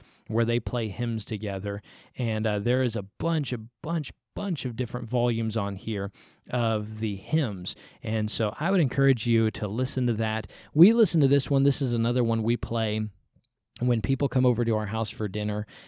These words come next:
and, uh, we've got this one or Joy from Stringhaven, but typically this one is more than o-, more often than the other one. We've got this one playing in the background.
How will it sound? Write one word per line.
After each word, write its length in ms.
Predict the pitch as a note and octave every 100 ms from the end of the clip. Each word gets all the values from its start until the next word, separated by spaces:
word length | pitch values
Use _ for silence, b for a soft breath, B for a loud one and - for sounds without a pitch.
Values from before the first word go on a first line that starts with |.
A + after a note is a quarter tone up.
| B
and, 420 | G2+ G2+ G2+ G2
uh, 100 | G2
we've 200 | G#2+ A2+
got 280 | A#2 G#2+ A2+
this 220 | A2 -
one 280 | A#2+ A#2 A2+
or 300 | B2 A#2 G#2+
Joy 420 | G2+ G2 A2 A2
from 180 | A2 B2
Stringhaven, 680 | - A#2+ A2 G2+ A2 G2+ G#2
but 140 | G#2
typically 360 | - E3+ B2+ G#2+
this 320 | G2+ B2 -
one 180 | G#2 F#2+
is 180 | G2 G#2
more 400 | G#2+ A2 G#2 G#2 -
than 160 | G#2+
o-, 220 | F#2+ A2 -
more 300 | A#2+ A2+ A2+
often 320 | G#2+ - G#2
than 100 | G2+
the 140 | F#2+ G#2
other 160 | G#2
one. 260 | F#2+ F#2 F#2 b b b b
We've 120 | A2 G#2+
got 140 | A2+
this 180 | A2+ A2+
one 100 | A2
playing 280 | - A2+ G#2+
in 40 |
the 80 | G2+
background. 560 | G2 A2 A2 G#2+ G2+